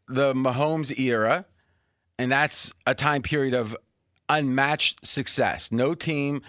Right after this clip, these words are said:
has had as much success during these years of Mahomes starting than the Chiefs. That's the long time period. The mid time period is this season. The short time period is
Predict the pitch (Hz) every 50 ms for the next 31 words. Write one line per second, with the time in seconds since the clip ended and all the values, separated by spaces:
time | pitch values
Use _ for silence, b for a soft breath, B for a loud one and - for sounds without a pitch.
0 | B B B B B 113 110 98 131 135 135 131 123 107 101 113 123 139 - -
1 | - 165 147 - - 156 139 135 135 113 113 107 123 127 131 139 139 135 127 117
2 | 135 135 139 127 117 123 123 127 131 139 143 127 131 131 131 123 123 131 131 135
3 | - - - 120 113 113 113 113 113 110 95 113 117 117 117 113 113 117 - -
4 | - 208 185 127 - - - - B B B B B B B B B B B B
5 | B - 123 135 139 - - 143 143 139 147 147 147 147 131 - - 123 113 110
6 | 101 - - 104 76 65 52 - - b b b b b b b b b 110 117
7 | 127 127 123 139 170 196 247 226 - - 165 165 151 143 139 127 - - 139 135
8 | 131 127 131 131 127 120 117 - - 127 113 107 110 107 143 143 - - - -
9 | - 151 170 165 156 139 110 104 101 95 98 - - b b b b b b b
10 | b b b 107 127 120 - - 175 175 180 175 - 127 151 147 139 131 - -
11 | 143 139 131 131 127 123 123 120 120 117 110 104 101